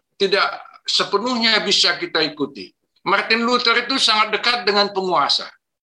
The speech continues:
Yohanes Calvin menjaga jarak, tapi bagaimanapun dia tidak bisa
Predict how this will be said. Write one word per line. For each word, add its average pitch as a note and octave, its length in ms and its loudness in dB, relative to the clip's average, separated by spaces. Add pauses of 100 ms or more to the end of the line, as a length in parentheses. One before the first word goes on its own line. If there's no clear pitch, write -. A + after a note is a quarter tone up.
(1600)
Yohanes D3+ 480 2
Calvin G3+ 560 2
menjaga D#3+ 480 -2
jarak, D3+ 400 2 (320)
tapi A#3+ 240 -4
bagaimanapun G3+ 720 -2
dia B3 160 -2
tidak E3 240 0
bisa C4 480 -2